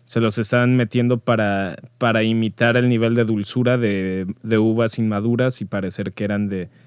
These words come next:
de uvas más maduras y que tuviera un poquito más de azúcar. Y, pues, tú pensarías que hoy en día, si cacharon una industria del vino metiéndole ese mugrero a un, a,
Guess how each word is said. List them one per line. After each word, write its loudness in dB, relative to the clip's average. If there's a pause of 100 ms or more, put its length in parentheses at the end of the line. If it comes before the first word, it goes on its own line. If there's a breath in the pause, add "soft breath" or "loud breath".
(300 soft breath)
de 0
uvas 2
más -2
maduras 0
y -8
que -10
tuviera -4
un -2
poquito -8
más -4
de -4
azúcar. -4 (1000 soft breath)
Y, 8 (420)
pues, -2 (160)
tú 4
pensarías 4
que 4
hoy 6
en 4
día, 2
si -8
cacharon -2
una 2
industria 0
del 0
vino 0 (1160)
metiéndole 2
ese -2
mugrero 2
a 0
un, -4
a, -2